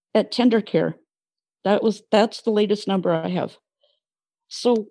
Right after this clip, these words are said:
where, where is the military? My personal opinion, they're afraid the merc-, the per-, er, military is going to see exactly what has not been done, what has,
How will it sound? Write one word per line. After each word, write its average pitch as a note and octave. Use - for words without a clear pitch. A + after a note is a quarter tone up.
where, G3+
where F#3+
is F3
the G3
military? E3+
My F#3
personal A3
opinion, A#3+
they're F#3+
afraid E3+
the F3
merc-, F3
the F3+
per-, F#3+
er, E3+
military F#3+
is G3
going G#3
to A3+
see -
exactly C4
what A3
has G#3+
not D4
been G#3
done, F3
what G#3+
has, G#3+